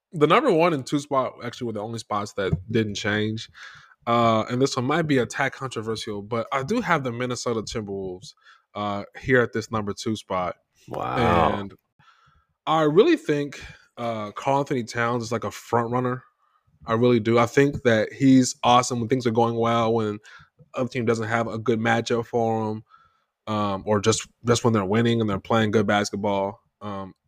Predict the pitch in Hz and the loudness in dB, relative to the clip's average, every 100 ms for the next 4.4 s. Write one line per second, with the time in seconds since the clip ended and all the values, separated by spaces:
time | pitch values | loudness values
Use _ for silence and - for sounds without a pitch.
0 | _ 147 135 127 180 185 175 170 - - | _ -8 -8 -6 0 4 4 2 -2 -14
1 | - - 131 131 143 185 175 170 - 156 | -18 -10 -6 -6 6 6 6 2 -4 -4
2 | 156 143 127 120 - 147 - 113 104 113 | -4 -4 -4 -4 -2 -2 -2 -4 -4 2
3 | 139 139 147 160 131 - 147 160 160 139 | 6 6 4 0 -2 -2 -2 -2 -4 -2
4 | 131 123 120 110 | 0 0 -2 -4